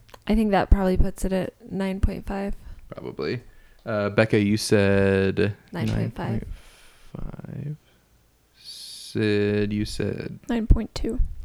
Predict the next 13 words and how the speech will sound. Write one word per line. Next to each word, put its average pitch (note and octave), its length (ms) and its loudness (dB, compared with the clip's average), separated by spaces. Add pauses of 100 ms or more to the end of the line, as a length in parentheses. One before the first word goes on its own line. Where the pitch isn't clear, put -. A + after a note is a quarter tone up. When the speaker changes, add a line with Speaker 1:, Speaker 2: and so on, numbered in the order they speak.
(960)
Speaker 1:
And A#3 120 2
I C4 60 2
feel D#4 200 4
like G4 220 2
mine A#3 220 0
could A#3 160 4
go G#3 160 4
up - 460 -2
too. G#3 340 2
Like, G3 220 0
Speaker 3:
Yeah. G#3 160 0 (260)
Speaker 2:
Actually, C#3 320 6
same. G2+ 320 6